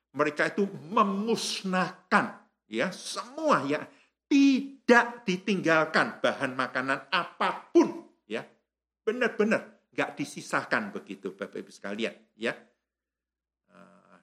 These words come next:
dan Bapak Ibu sekalian, mereka itu datang itu berbanyak-banyak seperti belalang, ya, tidak terhitung banyaknya. Ayat yang keenam ini sebagai kesimpulan,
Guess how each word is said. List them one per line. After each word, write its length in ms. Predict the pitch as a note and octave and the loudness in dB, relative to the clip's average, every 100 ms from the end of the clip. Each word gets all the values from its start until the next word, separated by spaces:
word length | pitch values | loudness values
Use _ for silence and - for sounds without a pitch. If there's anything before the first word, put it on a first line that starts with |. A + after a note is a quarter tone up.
| _ | _
dan 240 | G#2 G2 - | -10 -10 -6
Bapak 320 | A#2+ C4 C4 | -4 -4 -6
Ibu 80 | G#3+ | -10
sekalian, 560 | - B2 G#2+ G#2+ D3 | -4 -4 -2 -4 -4
mereka 320 | C#3+ B2 - | -10 -10 -8
itu 240 | B2+ - - | -8 -8 -8
datang 400 | A2+ G#2 A#2 B2 | -6 -6 -6 -8
itu 240 | B2 C#3+ | -8 -10
berbanyak-banyak 1120 | - A2 G2 _ A2 G#2+ A2 - G#2 G2+ A2+ | -4 -6 -6 _ -6 -4 -10 -10 -12 -12 -14
seperti 640 | - - A#2 - - A2+ - | -16 -16 -14 -14 -14 -14 -12
belalang, 640 | G#2 G2+ G2+ G#2 G#2 - _ | -8 -6 -4 -2 -2 -4 _
ya, 160 | G#2 G#2 _ - | -10 -10 _ -10
tidak 640 | A#3 - _ E3+ - _ | -10 -10 _ -8 -8 _
terhitung 560 | - - D3 C#3 D#3 C#3+ _ | -12 -10 -12 -8 -10 -10 _
banyaknya. 560 | C3 C3+ C3 D#3+ D3+ - _ _ _ _ _ _ - | -6 -6 -12 -8 -8 -8 _ _ _ _ _ _ -2
Ayat 240 | A3 A#3 | 2 2
yang 160 | G3 G3 | 0 0
keenam 320 | A3 F#3+ C3 C3+ | -2 -2 -2 -4
ini 80 | C3 | -8
sebagai 400 | - A2 - G#2 | -6 -8 -6 -8
kesimpulan, 720 | A#2 - A2 - G2+ G2 F2 | -8 -12 -12 -10 -8 -6 -6